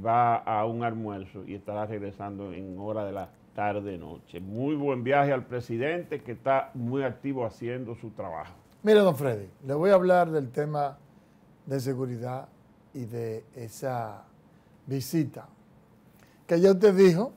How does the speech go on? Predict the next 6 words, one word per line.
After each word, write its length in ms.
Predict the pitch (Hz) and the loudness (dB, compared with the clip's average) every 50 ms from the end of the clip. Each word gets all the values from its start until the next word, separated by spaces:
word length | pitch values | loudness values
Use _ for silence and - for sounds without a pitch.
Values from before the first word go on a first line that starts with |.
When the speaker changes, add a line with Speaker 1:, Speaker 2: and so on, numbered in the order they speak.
| - _ - _ _ _ _ _ - - - _ - 131 | -16 _ -20 _ _ _ _ _ -20 -20 -20 _ -10 -8
Speaker 2:
la 100 | 120 110 | -8 -8
semana 420 | - 127 123 127 135 147 151 147 | -6 -6 -4 -2 -2 -2 -2 0
pasada 260 | 151 143 131 135 131 | -2 -2 0 0 -2
en 60 | 131 131 | -2 -4
un 100 | 131 123 | -4 -6
comentario 640 | 151 135 135 135 131 123 127 107 98 98 104 127 | -6 -6 -6 -8 -8 -10 -10 -12 -12 -12 -16 -18